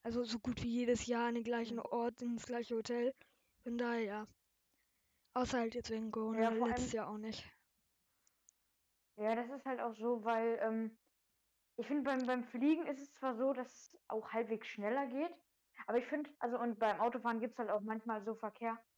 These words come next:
Speaker 2: Aber ich finde, das macht das Autofahren noch mal ziemlich interessant, weil man sieht halt sonst nur Wolken, man kann halt auch nicht viel machen, außer irgendwie Musik hören oder ein bisschen, ja, also, naja.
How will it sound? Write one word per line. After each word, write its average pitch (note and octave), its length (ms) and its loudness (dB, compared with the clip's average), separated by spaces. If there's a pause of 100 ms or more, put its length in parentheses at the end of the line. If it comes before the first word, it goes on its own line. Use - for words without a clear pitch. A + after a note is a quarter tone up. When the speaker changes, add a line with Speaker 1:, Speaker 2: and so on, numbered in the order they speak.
(280)
Speaker 2:
Aber A3+ 120 0
ich C4 80 0
finde, D#4+ 200 2
das C4 120 -4
macht D4+ 200 -2
das C4 80 -6
Autofahren C#4 540 0
noch B3+ 160 -4
mal A#3+ 180 -2
ziemlich C#4 300 -4
interessant, A#3 840 -4
weil G3+ 360 2 (640)
man A3 200 0
sieht B3+ 140 -2
halt C4 180 0
sonst C4 300 -2
nur A3+ 160 0
Wolken, A#3 360 4
man G3+ 140 -2
kann A#3 160 -4
halt A3+ 140 -2
auch A3+ 100 0
nicht A3+ 180 -4
viel A3 160 -6
machen, A3+ 300 -4
außer G3+ 420 -2
irgendwie G3+ 480 -6 (380)
Musik G#3 360 -4
hören B3 120 2
oder A3 120 0
ein G#3+ 80 0
bisschen, A3 500 -6 (120)
ja, G#3 320 4
also, G3 360 0
naja. G3 320 2